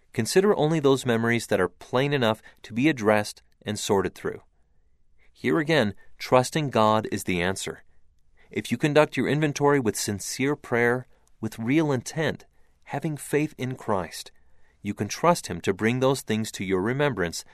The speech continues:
that will help in your recovery. One glorious result of completing step four is that you take a major step toward freeing yourself from behaviors that defined your past. The reflection of yourself that you will see as you complete this step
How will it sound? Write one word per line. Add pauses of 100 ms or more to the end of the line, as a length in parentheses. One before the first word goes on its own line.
(200)
that
will
help
in
your
recovery. (1120)
One
glorious
result
of
completing
step
four (320)
is
that
you
take
a
major
step
toward
freeing
yourself (180)
from
behaviors
that
defined
your
past. (920)
The
reflection
of
yourself
that
you
will
see
as
you
complete
this
step